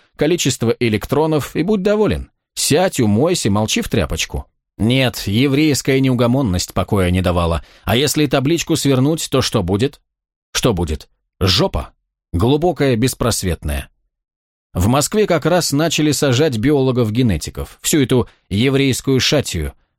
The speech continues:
Менделя, Моргана, Вейсмана, Рапопорта и прочих Рабиновичей. Вот и решили дать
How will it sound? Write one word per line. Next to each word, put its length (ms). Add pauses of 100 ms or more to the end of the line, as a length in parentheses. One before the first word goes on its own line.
Менделя, 640
Моргана, 720 (180)
Вейсмана, 840
Рапопорта 580
и 80
прочих 460
Рабиновичей. 720 (300)
Вот 320
и 100
решили 460
дать 260